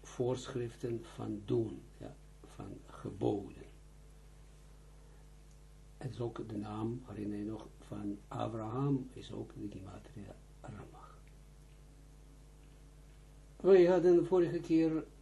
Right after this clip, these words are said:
de, deze les gelezen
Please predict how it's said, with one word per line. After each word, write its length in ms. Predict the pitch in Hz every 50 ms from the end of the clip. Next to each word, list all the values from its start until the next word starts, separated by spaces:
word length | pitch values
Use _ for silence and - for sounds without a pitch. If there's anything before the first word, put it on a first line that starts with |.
| - - - 135 131
de, 320 | 135 151 151 147 139 - 139
deze 380 | 135 147 143 139 139 139 151 139
les 420 | 135 135 131 131 - - - - -
gelezen 760 | - - - 151 143 151 160 160 151 151 156 156 147 147